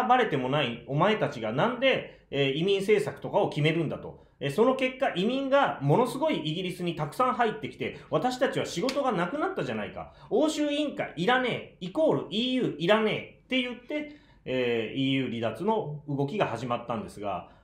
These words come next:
なかなかその欧州委員会なるものがですね、まあ、見えづらいと。まあ、要するに官僚機構なわけですが、しかもその官僚機構を動かしている、いるのは、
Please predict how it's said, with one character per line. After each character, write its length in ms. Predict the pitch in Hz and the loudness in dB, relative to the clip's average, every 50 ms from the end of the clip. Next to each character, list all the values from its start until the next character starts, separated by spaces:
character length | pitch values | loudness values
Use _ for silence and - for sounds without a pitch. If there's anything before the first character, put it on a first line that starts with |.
| _ _ | _ _
な 120 | 160 185 | -2 0
か 100 | 226 233 | 0 2
な 100 | 233 226 | 2 2
か 120 | 208 214 | 0 -2
そ 340 | - - - - - - 175 | -4 -4 -10 -12 -6 -2 0
の 260 | 170 156 - - 190 | 0 0 0 0 2
欧 100 | 247 294 | 2 2
州 260 | 302 294 277 269 269 254 | 0 -2 -4 -4 -4 -4
委 60 | 254 | -6
員 180 | 269 269 262 | -6 -6 -4
会 200 | - - 127 123 | -4 -2 -2 -2
な 100 | 120 127 | -2 -2
る 100 | 127 123 | -2 -2
も 160 | 113 127 143 151 | -2 0 0 0
の 80 | 185 | 0
が 100 | 185 - | 0 -2
で 80 | 107 98 | -4 -6
す 100 | - - | -8 -8
ね、 380 | 107 107 101 87 78 - - _ | -8 -8 -8 -8 -10 -14 -16 _
ま 280 | - 147 135 - - - | -2 -2 -2 -2 -2 -6
あ、 20 | - | -4
見 160 | 110 147 202 254 | -2 0 0 0
え 60 | 262 | 0
づ 120 | 233 240 | -2 -2
ら 120 | 226 226 175 | -2 -2 -2
い 100 | - - | -2 -6
と。 240 | - - - - _ _ _ | -12 -16 -18 -20 _ _ _
ま 100 | - 143 | -4 0
あ、 20 | 143 | 2
要 200 | 185 233 262 254 | 2 2 2 0
す 80 | 277 | -2
る 100 | 247 226 | -4 -2
に 160 | 156 123 - | -4 -4 -6
官 300 | - - - 226 240 233 | -6 -4 -2 0 0 0
僚 180 | 214 226 214 208 | 2 2 2 2
機 180 | 196 - - - | 2 -2 -8 -2
構 340 | - 170 120 104 - - - | 0 0 0 0 -2 -4 -4
な 100 | 127 123 | -2 -2
わ 100 | 120 113 | 0 -2
け 100 | - 107 | -2 -6
で 80 | 98 | -6
す 120 | 98 - 101 | -8 -8 -6
が、 260 | 101 95 85 - - - _ _ | -4 -4 -4 -6 -10 -18 _ _
し 80 | - - | -10 -6
か 80 | 180 | -4
も 100 | 170 143 | -4 -2
そ 100 | 127 131 | -2 -4
の 100 | 127 117 | -4 -6
官 280 | - - 214 247 254 254 | -2 0 0 0 2 0
僚 180 | 254 247 247 233 | 0 0 -2 -2
機 100 | 233 - | -4 -6
構 280 | - 220 190 208 226 214 | -2 2 4 6 6 6
を 80 | 170 | 4
動 80 | 170 190 | 0 0
か 140 | 190 208 196 | 0 0 0
し 80 | - | 0
て 80 | - 147 | -2 -2
い 100 | 131 120 | -2 -2
る、 220 | 127 123 127 - - | -4 -6 -8 -10 -10
い 100 | - 135 | -10 -6
る 120 | 131 156 147 | -4 -4 -2
の 80 | 113 | 0
は、 340 | 120 156 151 117 - - - | 2 2 2 2 0 -6 -16